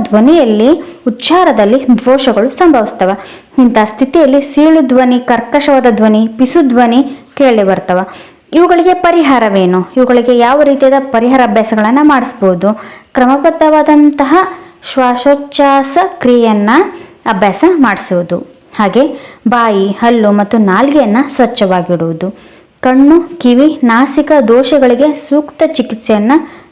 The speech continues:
ನೀಡುವುದು, ಮತ್ತು ತುಟಿ, ನಾಲಿಗೆಯ ಚಲನೆಯನ್ನ ನಾಲಿಗೆ ಸುರಳಿ ವಾಕ್ಯಗಳ ಅಭ್ಯಾಸದಿಂದ ಸಕ್ರಿಯಗೊಳಿಸುವುದು, ಬುದ್ಧಿಮಾಂದ್ಯರು ಮತ್ತು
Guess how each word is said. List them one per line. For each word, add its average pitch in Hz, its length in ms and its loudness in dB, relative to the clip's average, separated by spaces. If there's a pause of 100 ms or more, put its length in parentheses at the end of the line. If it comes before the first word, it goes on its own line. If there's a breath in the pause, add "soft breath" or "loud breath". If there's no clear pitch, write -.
ನೀಡುವುದು, 208 580 0 (460 loud breath)
ಮತ್ತು 233 240 0 (180)
ತುಟಿ, 254 360 0 (500)
ನಾಲಿಗೆಯ 240 540 0 (320)
ಚಲನೆಯನ್ನ 247 720 2 (540 loud breath)
ನಾಲಿಗೆ 226 440 0
ಸುರಳಿ 277 480 2
ವಾಕ್ಯಗಳ 233 520 0
ಅಭ್ಯಾಸದಿಂದ 196 600 -2 (240)
ಸಕ್ರಿಯಗೊಳಿಸುವುದು, 226 1000 0 (420 loud breath)
ಬುದ್ಧಿಮಾಂದ್ಯರು 294 840 2 (160)
ಮತ್ತು - 280 -2